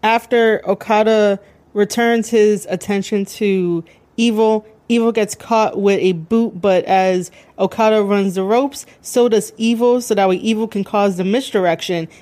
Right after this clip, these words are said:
and lariat the hell out of Okada. Evil then goes over to his side of the corner and tags in Togo. Okada sidesteps the double team of Evil and Togo. There's a D D T to Evil,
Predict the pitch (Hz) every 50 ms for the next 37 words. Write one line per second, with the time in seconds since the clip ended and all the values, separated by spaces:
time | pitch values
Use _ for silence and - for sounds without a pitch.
0 | _ _ _ 202 190 185 180 180 175 180 - 180 180 185 190 208 226 247 262 262
1 | 254 226 214 208 214 - - - - 196 170 185 175 175 - - - 233 254 262
2 | 233 - 202 180 175 170 165 160 - - 196 185 170 156 151 151 156 - _ _
3 | - 247 254 247 269 262 247 214 226 233 226 226 226 202 233 226 220 214 220 220
4 | 220 214 214 214 208 208 - - 220 208 202 196 - 254 285 269 277 269 254 240
5 | 233 220 233 - 240 226 226 220 214 202 185 185 - - 214 190 196 196 190 175
6 | 202 185 180 175 - 233 226 226 214 220 220 220 214 214 - - - _ _ -
7 | - 196 190 - 220 214 214 214 214 214 208 - - - _ - - 247 233 240
8 | 240 240 - - 233 226 220 220 - - - - 190 185 196 190 180 170 165 233
9 | 226 208 220 220 226 - 233 226 220 214 190 185 170 - 190 208 208 202 208 208
10 | 202 196 - - 185 180 175 170 175 175 170 - - 226 226 220 220 226 220 220
11 | 214 - - - _ _ - 190 190 165 175 180 165 196 226 240 247 240 220 -
12 | - 233 233 214 - 226 - 220 226 226 208 214 220 214 214 214 214